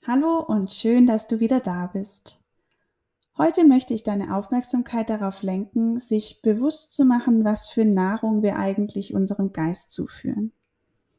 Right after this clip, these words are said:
In vielen Bereichen unseres Lebens achten wir mittlerweile auf unser Konsumverhalten.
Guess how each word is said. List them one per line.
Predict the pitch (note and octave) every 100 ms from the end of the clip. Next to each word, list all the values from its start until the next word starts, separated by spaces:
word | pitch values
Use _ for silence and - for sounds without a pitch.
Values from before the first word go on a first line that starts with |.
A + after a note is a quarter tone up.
| _ _ _ _ _
In | - A3 A3 G#3+ A3
vielen | - C4+ F4+ F4
Bereichen | C4 G3 G3+ C#4+ C#4+
unseres | A#3+ G#3+ G#3 -
Lebens | G3 G#3+ A#3+ B3 - - _ _ _ -
achten | D4 - A#3+ G#3+
wir | G3+
mittlerweile | G3 G#3 G3 F#3+ G3 G3+ -
auf | G3+ -
unser | G#3 G#3
Konsumverhalten. | G#3 G#3 G3+ F#3 F#3 F#3+ F3+ F3 - A3